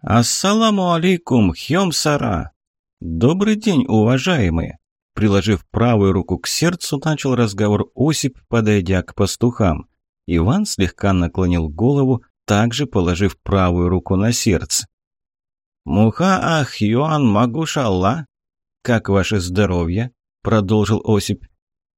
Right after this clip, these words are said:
«Дал на Абухастан, дикаду!» «Слава Всевышнему, хорошо!» ответил старший из пастухов. «Мухабумон Цьернаш, как у вас дома?»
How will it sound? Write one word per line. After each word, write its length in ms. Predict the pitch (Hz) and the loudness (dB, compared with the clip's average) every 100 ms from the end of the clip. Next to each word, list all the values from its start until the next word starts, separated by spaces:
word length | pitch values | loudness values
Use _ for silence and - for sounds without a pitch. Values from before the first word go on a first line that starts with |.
| _ | _
«Дал 420 | - 78 101 131 233 | -10 -4 -2 0 0
на 200 | 220 202 | 0 0
Абухастан, 960 | 170 175 170 147 117 - 120 87 87 | 0 0 0 -2 -2 -2 -2 0 -4
дикаду!» 680 | 110 294 - 143 92 85 - - _ _ _ | -4 -4 -2 -4 -2 -4 -4 -16 _ _ _
«Слава 540 | - - - 143 123 | -12 -8 -6 0 0
Всевышнему, 840 | 90 - 131 127 139 - 104 90 80 | 0 -2 0 2 2 0 -2 -2 -2
хорошо!» 800 | - 107 110 113 - 143 85 - _ _ _ | -2 0 2 -2 -2 -2 -2 -6 _ _ _
ответил 540 | 101 90 95 95 90 | -2 0 0 0 0
старший 560 | - - 117 78 - 85 | -2 0 0 0 -2 -4
из 100 | - | -4
пастухов. 720 | 104 90 - 127 - 92 - _ _ _ _ _ _ _ _ - | -4 -4 -4 -4 0 0 0 _ _ _ _ _ _ _ _ -6
«Мухабумон 1000 | 85 113 113 180 202 165 139 170 175 120 | 0 2 2 0 0 0 0 0 2 0
Цьернаш, 920 | - 117 101 90 95 113 151 - - _ _ _ - | 2 0 2 0 2 0 -2 -8 -12 _ _ _ -4
как 260 | 113 117 | -2 0
у 80 | 98 | 0
вас 260 | 90 87 85 | 2 0 -2
дома?» 540 | 82 92 82 92 110 | 0 0 0 -2 -4